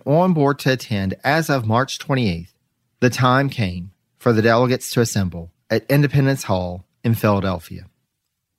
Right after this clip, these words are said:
Except for a couple of notable absences, including John Adams and Thomas Jefferson, who were both serving abroad at the time, the Constitutional Convention, as it would come to be called, was a veritable who's who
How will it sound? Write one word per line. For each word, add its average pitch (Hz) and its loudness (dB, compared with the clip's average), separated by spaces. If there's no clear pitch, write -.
Except 196 -2
for 202 2
a 165 2
couple 135 -2
of 92 -2
notable 160 2
absences, 107 -6
including 123 2
John 143 2
Adams 123 0
and 110 -6
Thomas 120 -2
Jefferson, 101 -4
who - 0
were 143 6
both 147 4
serving 135 2
abroad 101 2
at 98 -6
the 101 -8
time, 87 -4
the 123 0
Constitutional 175 0
Convention, 104 -2
as 117 -6
it 104 -2
would 95 -4
come 131 -2
to - -16
be 139 -2
called, 85 -4
was 123 0
a 123 2
veritable 127 0
who's 143 0
who 82 -6